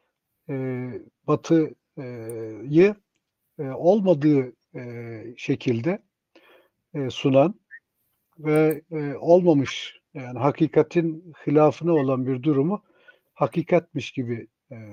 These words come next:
gösteren bir, e, perspektiften yapıyorlar.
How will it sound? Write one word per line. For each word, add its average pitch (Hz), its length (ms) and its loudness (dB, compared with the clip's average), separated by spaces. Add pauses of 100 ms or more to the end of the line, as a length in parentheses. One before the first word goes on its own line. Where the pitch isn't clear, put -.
(120)
gösteren 170 600 -2
bir, 180 400 -2
e, 160 140 -6
perspektiften 160 720 0
yapıyorlar. 107 680 -4